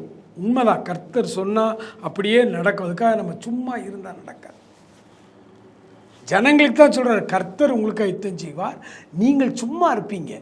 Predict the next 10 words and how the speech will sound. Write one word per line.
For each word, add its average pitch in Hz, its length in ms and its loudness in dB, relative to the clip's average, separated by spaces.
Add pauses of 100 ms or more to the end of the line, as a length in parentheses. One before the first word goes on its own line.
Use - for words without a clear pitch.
(360)
ஆனா 262 200 -2
நான் 226 480 -2
ஒரு 214 120 2
காரியம் 233 480 2
செய்யணும், 202 280 0
அதுக்கு 139 300 -12 (1700)
நான் 247 280 6
ஒரு 226 180 8
ரெஸ்பான்சிபிள் 233 680 2 (140)
காட்டணும்." 208 420 0